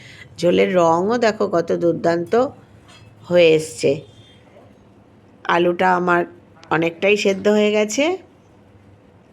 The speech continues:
এবার আমি যে মাছগুলো ভেজে তুলে রেখেছিলাম সেই মাছগুলো আস্তে আস্তে করে দিয়ে দেব। আর মাছ একটু ভেঙে ভেঙে যায়, তাই জন্য একটু সাবধানে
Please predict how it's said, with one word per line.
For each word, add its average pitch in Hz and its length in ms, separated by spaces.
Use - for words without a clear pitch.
এবার 214 280
আমি 226 280
যে 202 140
মাছগুলো 196 640
ভেজে 196 340
তুলে 190 280
রেখেছিলাম 202 640
সেই 208 200
মাছগুলো 170 580
আস্তে 170 300
আস্তে 165 260
করে 190 220
দিয়ে 175 300
দেব। 147 200
আর 208 220
মাছ 254 260
একটু 254 300
ভেঙে 220 340
ভেঙে 233 300
যায়, 214 320
তাই 208 200
জন্য 214 220
একটু 214 260
সাবধানে 202 600